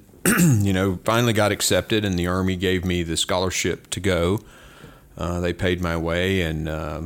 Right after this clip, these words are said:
did my E R residency down at Fort Hood, Texas, which was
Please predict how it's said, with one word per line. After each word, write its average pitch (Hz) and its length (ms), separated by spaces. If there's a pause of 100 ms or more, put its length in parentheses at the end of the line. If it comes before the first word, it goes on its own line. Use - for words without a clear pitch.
(360)
did 101 160
my 92 180
E 98 160
R 95 280
residency 90 600
down 85 200
at - 80
Fort 92 180
Hood, 87 180
Texas, 95 440
which - 160
was - 200